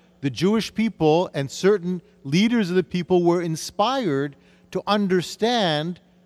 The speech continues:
how the world was created. They actually borrowed language, archetypes, myths from other cultures to tell the truth, the truth of God.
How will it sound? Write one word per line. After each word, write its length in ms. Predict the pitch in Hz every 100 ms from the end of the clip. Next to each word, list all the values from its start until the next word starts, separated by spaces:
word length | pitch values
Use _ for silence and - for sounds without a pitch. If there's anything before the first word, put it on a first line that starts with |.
| _
how 720 | _ - 127 143 165 190 190 - _
the 80 | 151
world 400 | 139 147 156 147
was 160 | 139
created. 600 | - 160 160 208 165 104 98 - - -
They 300 | 135 226 226
actually 520 | 208 269 - 214 208
borrowed 1000 | 143 113 180 254 233 160 143 165 214 - _ _ _ _
language, 720 | 123 156 190 185 202 208 175 - -
archetypes, 840 | 151 180 202 - 185 196 - -
myths 560 | 135 156 226 - - - _ _
from 240 | 190 175
other 260 | - 214 208
cultures 920 | - 226 254 - 131 113 - - - _ _ _ _ _ _ _ _ _ _
to 100 | - 165
tell 560 | - 185 190 190 196 - _
the 100 | 127
truth, 580 | 135 - 214 175 101 - _ _ _
the 100 | 139
truth 420 | - 185 190 -
of 160 | 127 110
God. 480 | 156 151 101 95